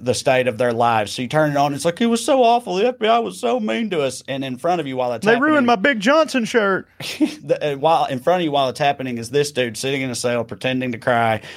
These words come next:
Speaker 1: and writing sad statements on the chalkboard like, "Where is everyone?" Right? This
Speaker 2: Okay.
Speaker 1: was the most popular booth at the convention. The line was out the door, which I think completely makes sense when you consider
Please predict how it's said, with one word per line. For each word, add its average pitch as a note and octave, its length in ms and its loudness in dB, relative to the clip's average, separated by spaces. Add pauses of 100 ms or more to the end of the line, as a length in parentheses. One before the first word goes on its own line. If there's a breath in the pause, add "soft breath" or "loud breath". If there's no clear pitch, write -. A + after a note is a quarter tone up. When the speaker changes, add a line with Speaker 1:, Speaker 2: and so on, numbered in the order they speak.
(140)
Speaker 1:
and A#2 140 0
writing A#2 340 2
sad A#2+ 380 0
statements A#2+ 500 -2
on A2+ 140 2
the G#2 80 -4
chalkboard A2 560 0
like, G#2 160 -4
"Where C3 320 2
is B2 480 -2
everyone?" F#2+ 840 -6 (320 loud breath)
Right? B2+ 240 2
This B2+ 200 4
Speaker 2:
Okay. A#2 100 2
Speaker 1:
was D#3 180 2
the C3+ 200 -2
most D3+ 260 0
popular E3 400 2
booth D#3+ 260 0
at D#3 80 -4
the D#3 100 -6
convention. D3 480 -4
The B2 80 -2
line C#3 340 4
was B2+ 120 -4
out C#3 220 2
the A#2+ 40 -14
door, C3+ 320 2
which A#2+ 140 -4
I B2 80 2
think B2+ 160 -4
completely C3+ 380 -4
makes C3 240 0
sense C3+ 260 -4
when A#2 100 -8
you B2+ 80 -6
consider B2+ 580 -4